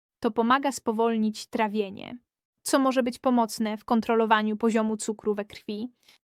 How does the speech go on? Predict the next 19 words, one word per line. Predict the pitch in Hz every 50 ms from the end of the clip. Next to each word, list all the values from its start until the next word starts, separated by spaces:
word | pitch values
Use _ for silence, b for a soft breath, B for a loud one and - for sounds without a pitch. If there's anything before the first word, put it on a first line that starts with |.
| _ _ _ 220
Błonnik | 208 214 240 254 254 247 240 233 233 233 226 208 - -
nierozpuszczalny | 220 220 233 226 220 220 220 - - - 233 - - - 311 302 302 262 226 202 196 196 208 - - _ -
nie | 226 233 240 233 226
rozpuszcza | 226 233 226 - - - 226 214 - - - 220
się | 220 - 233 220
w | 208 214 214 214
wodzie. | 254 262 240 208 202 - - - 247 - _ _ _ _ 202
Zamiast | 214 208 208 202 208 - - - -
tego | 214 208 202 208 202 202 - -
pozostaje | - 262 247 254 254 - - 330 359 370 330 277
w | 240 208
dużej | 226 269 262 269 254 233
mierze | 226 233 240 233 226 233 226
nienaruszony | 226 254 294 294 285 262 247 240 220 - - 294 294 262 202 208 - - - _
podczas | - 226 220 - - - 220 220 - -
przechodzenia | - - - 226 - 233 214 240 240 233 226 220
przez | - - 226 214 - -
układ | - 320 - - 262 240 -
trawienny, | - - - 220 202 202 190 - 220 - - 214 240 285